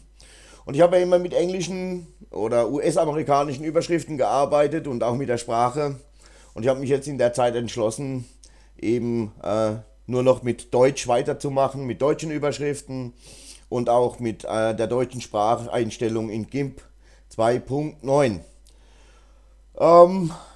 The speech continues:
was gibt's noch zu sagen? Ja, wie gesagt, äh, ich hab mir das alles selbst beigebracht. Ich habe keinen Lehrer, ich hab keine Grafikdesign oder irgendwas studiert oder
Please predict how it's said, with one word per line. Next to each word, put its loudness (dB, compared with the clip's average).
was 2
gibt's -6
noch 0
zu -12
sagen? 2
Ja, 2
wie 0
gesagt, 0
äh, 0
ich -2
hab -2
mir -6
das -4
alles 0
selbst 2
beigebracht. 2
Ich -2
habe 2
keinen 2
Lehrer, 4
ich -2
hab -2
keine 2
Grafikdesign 0
oder 0
irgendwas 0
studiert 0
oder 0